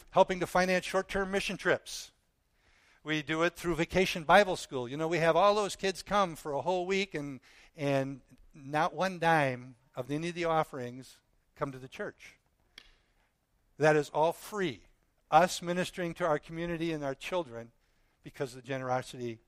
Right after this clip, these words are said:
of the people in the church. Every penny that came in went on to the ministry that they chose to support. Paying the staff. You know,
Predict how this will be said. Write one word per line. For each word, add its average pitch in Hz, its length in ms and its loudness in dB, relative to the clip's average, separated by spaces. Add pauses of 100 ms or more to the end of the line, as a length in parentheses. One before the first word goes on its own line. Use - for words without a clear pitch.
(220)
of 127 80 -10
the 117 80 -12
people 131 280 -10
in 110 60 -14
the 107 80 -18
church. - 400 -14 (100)
Every 165 220 0
penny 185 280 -6
that 185 140 -8
came 175 220 -6
in 139 160 -2 (480)
went 139 160 -2
on 120 360 -2 (580)
to 143 100 -14
the 131 60 -8
ministry 135 400 -6
that 117 200 -10
they 120 80 -12
chose 127 260 -10
to - 100 -16
support. - 460 -10 (1500)
Paying 165 280 0
the 170 80 -6
staff. 180 640 0 (1500)
You 143 80 -8
know, 139 300 2